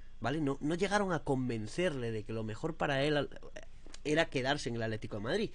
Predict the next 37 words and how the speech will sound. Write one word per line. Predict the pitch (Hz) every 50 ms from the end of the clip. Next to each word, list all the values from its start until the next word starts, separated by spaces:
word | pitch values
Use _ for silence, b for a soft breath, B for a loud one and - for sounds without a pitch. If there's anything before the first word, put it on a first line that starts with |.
| B B B B B B
A | - 127
mí | 139 151
tampoco | 143 135 117 110 120 113 110
me | 104
hubieran | 104 107 101 104
convencido, | 101 - 101 95 95 98 - - - - - - B B B B
si | B - 113
os | 104 -
soy | - 117 107
sincero, | - - 107 104 - - 113 - - - - - - - - - - - - -
¿vale? | - 110 110 113 151 - - - - - - - -
Si | - 117
os | 104
soy | 110 123
sincero, | 120 107 127 131
a | 123
mí | 117 110
tampoco | 110 107 104 113 107
me | 110 107
hubieran | 110 107 110 110
convencido, | 117 113 113 117 110 131 160 180
porque | 196 139 117
en | 107
el | 104
Atlético | 104 107 104 - - 120
de | 113
Madrid, | 104 104 104 110 135 151 - B B B B B B B
a | - 139
lo | 127 127 127
mejor | 127 120 117 117 - 156 196 247
en, | 269 226 175 -
en, | 131 135 131 123 120 117 117 117 117 117 113 113 -
en | - 127 123
Anoeta | 117 113 110 120 135 147 - 151 131 117 - - -
hubiera | 123 117 120 120 113
jugado, | - 123 120 151 160 147 151 -
sí, | - - - 113 104 101